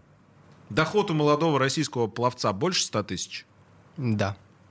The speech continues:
Speaker 1: Это хорошо. Вы меня сейчас порадовали, потому что лет пять назад было по-другому. А, это, я так понимаю, что ваши призовые за победу, плюс выступления, плюс стипендия.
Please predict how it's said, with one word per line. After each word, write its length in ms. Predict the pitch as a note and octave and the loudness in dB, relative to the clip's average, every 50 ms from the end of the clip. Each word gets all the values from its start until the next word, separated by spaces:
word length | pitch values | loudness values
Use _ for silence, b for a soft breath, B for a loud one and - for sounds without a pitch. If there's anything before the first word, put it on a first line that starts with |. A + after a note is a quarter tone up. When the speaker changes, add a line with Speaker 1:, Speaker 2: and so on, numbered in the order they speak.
| - - - - - - - - - - - | -20 -20 -20 -20 -20 -20 -20 -20 -20 -12 -8
Speaker 1:
Это 200 | F#2+ F2 - G2+ | -8 -6 -4 -4
хорошо. 680 | - - A#2 B2+ D#3 - - C#3 A#2 G#2 F#2+ F#2+ G#2+ - - | -2 0 2 2 2 0 0 0 2 0 0 -2 -4 -10 -8
Вы 140 | A2 G#2+ A2+ | -6 -2 -2
меня 220 | A#2 A#2 A#2 B2 | 0 2 2 2
сейчас 260 | A#2+ - - C3 B2 | 4 4 4 2 2
порадовали, 500 | - - C#3+ C#3 C3 A2+ G2+ G2+ G2+ G#2 | 2 2 4 4 4 2 0 -2 -6 -6
потому 300 | F#2 F#2 - A2+ A2+ A#2+ | -6 -6 -6 -4 -4 -4
что 760 | A#2 - - B2+ A#2+ A#2 A#2 A#2 A2+ A#2 A2+ A#2 A#2+ G2+ F2+ F#2 F#2 - - - - G2+ F#2+ G#2+ | -6 -4 -2 2 2 4 4 2 2 0 0 -2 -4 -6 -8 -14 -18 -20 -20 -20 -20 -18 -10 -4
лет 220 | B2 B2+ C3 - | 0 0 0 2
пять 200 | - C3+ C3 - | 2 0 0 2
назад 300 | C#3 C3 B2 C3+ C3+ B2 | 0 0 2 2 0 0
было 180 | B2 B2+ C3 B2 | 0 -2 -2 -2
по-другому. 580 | - B2+ B2 B2+ C#3 B2+ A#2+ G#2+ F#2 E2+ D#2+ - B B B B B B B B B B B B | -2 -4 -2 -2 0 2 2 0 0 0 -4 -10 B B B B B B B B B B B B
А, 380 | A2 A2 A2+ A#2 A#2+ A#2+ B2 B2 | 0 2 2 4 4 2 2 2
это, 220 | D3 E3 F3+ - E3 | 2 2 4 4 4
я 100 | D#3 D3 | 4 4
так 160 | C#3+ B2+ - | 2 -4 -4
понимаю, 400 | D3+ C#3+ C#3+ C#3 C#3 C3+ B2+ A#2+ | -4 -2 -2 0 0 0 0 -2
что 420 | - - - B2 A2+ G#2+ G#2+ - - | -2 -4 -4 -4 -4 -4 -4 -6 -8
ваши 480 | - G#2+ A#2 C3 A#2+ - - A#2 G#2+ G2+ | -6 0 0 2 2 2 2 0 0 -2
призовые 480 | F#2+ - A2+ G#2+ A2 A#2+ A#2 A2+ A2+ A2 | -2 -2 -2 0 2 2 2 2 2 0
за 100 | G#2 G#2 | 0 -2
победу, 440 | - - A#2 A2+ C3+ F#3+ G#3+ F#3 D#3 | -2 -2 -2 0 2 2 2 2 0
плюс 260 | - A#2+ A#2+ G#2+ - | -4 -2 -4 -4 -4
выступления, 540 | A#2 G#2 - - G2+ - C3+ E3 F3+ E3 C#3 | -4 -6 -6 -6 -4 0 2 2 4 4 2
плюс 220 | A#2 - A2 G2 - | 0 0 -4 -4 -4
стипендия. 640 | - G#2+ F#2+ - C#3 D#3 E3+ D#3 C#3 C#3 C3+ A#2+ | -4 -6 -2 0 2 4 4 4 4 4 2 2